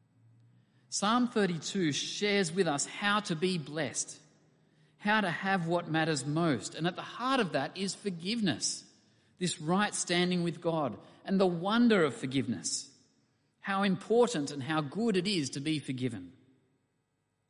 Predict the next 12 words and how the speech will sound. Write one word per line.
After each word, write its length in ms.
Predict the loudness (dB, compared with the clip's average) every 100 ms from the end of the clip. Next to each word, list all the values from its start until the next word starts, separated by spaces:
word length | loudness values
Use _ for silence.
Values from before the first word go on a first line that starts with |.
| _ _ _ _ _ _ _ _ _
Now, 100 | -2
I'm 160 | 2 2
a 40 |
pastor 420 | 0 -2 -2 -2 -2
not 180 | -2
because 300 | -4 -4 -2
I'm 280 | 0 0 0
better 300 | 0 0 0
than 320 | 0 -2 -4
the 100 | -2
next 260 | -2 -2 -4
person. 500 | -4 -4 -4 -6 -12